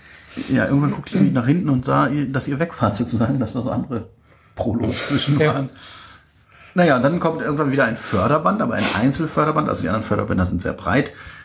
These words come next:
Speaker 1: um halt so einen ganzen Kanal zu befördern. Und hier passt wirklich nur ein Reifen jeweils rein.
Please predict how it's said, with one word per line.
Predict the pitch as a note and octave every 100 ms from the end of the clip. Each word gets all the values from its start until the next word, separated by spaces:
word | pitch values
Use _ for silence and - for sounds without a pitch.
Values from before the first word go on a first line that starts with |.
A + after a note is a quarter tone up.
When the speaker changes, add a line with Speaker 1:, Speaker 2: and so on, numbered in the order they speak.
| -
Speaker 1:
um | F#2+
halt | F#2
so |
einen | G2
ganzen | F2+ F2 -
Kanal | F#2 F2 A#2
zu | B2+
befördern. | A#2 A#2 A2
Und | G#2
hier | A2 G#2
passt | G2 -
wirklich | F#2 -
nur | F#2+
ein | F2+ F#2
Reifen | F2 A2 C3+ C3+
jeweils | B2 B2 A#2+
rein. | A#2+ B2